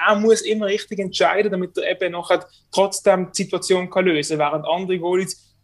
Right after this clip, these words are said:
falsch entscheiden, aber einfach ihre sieben Meter dreißig Arme ausfahren und den Ball trotzdem haben, oder? Und er, das darf man nicht unterschätzen, das ist extrem spannend, sein Goalie-Spiel ist so durchdacht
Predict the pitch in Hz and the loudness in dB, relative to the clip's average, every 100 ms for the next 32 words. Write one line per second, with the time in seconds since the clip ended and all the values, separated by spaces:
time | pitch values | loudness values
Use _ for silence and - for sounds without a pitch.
0 | _ - 165 175 170 156 175 170 196 180 | _ -6 0 0 -2 -6 0 0 0 -4
1 | 175 175 175 170 165 - 185 175 170 160 | -8 -10 -10 -10 -8 -4 -4 -2 -4 -4
2 | 165 180 - - 175 180 180 190 - 175 | -4 -4 -4 -2 0 2 0 -6 -4 -4
3 | 165 160 151 160 151 185 - 202 170 147 | -4 -6 0 2 2 -2 0 -2 -2 -12
4 | - 165 156 151 151 156 185 196 - - | -10 -10 -8 -6 -2 2 2 2 -4 -20
5 | _ _ - 170 160 180 - 196 190 175 | _ _ -2 0 2 0 0 -2 -2 0
6 | 185 185 190 151 151 156 - 170 180 - | 0 0 -2 -4 -4 -6 -2 -2 -2 -4
7 | 160 175 160 180 - 175 190 - 180 175 | -4 -4 -6 -6 0 0 0 -4 -6 -6
8 | - - 170 185 - - 175 - | -6 -6 -6 -8 -2 4 4 2